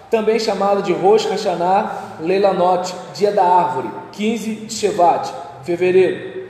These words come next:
Purim, Dia da Sorte, comemorava a libera-, a libertação dos judeus do poder de Amã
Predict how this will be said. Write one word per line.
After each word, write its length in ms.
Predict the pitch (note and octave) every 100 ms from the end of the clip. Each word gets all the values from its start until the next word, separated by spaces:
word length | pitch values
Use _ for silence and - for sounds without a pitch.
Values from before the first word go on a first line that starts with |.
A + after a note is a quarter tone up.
| - -
Purim, 680 | A#3 A3+ A3+ F#3+ D3 - - - - - - -
Dia 160 | - G3
da 140 | F#3+
Sorte, 480 | G3+ G3+ F#3 D3 - - - -
comemorava 640 | G3 G3 G3+ F#3+ G3 G#3
a 20 | G3
libera-, 600 | F#3 G3+ A3+ G3 D3+ E3
a 40 |
libertação 640 | F3 G#3+ G#3+ F#3 - G3
dos 120 | G3+ G3
judeus 480 | G3+ E3+ F3+ G3
do 300 | - - F3+
poder 400 | A3+ G3+ E3 F#3+
de 140 | F#3+ G3
Amã 580 | F#3+ G3 F3 - -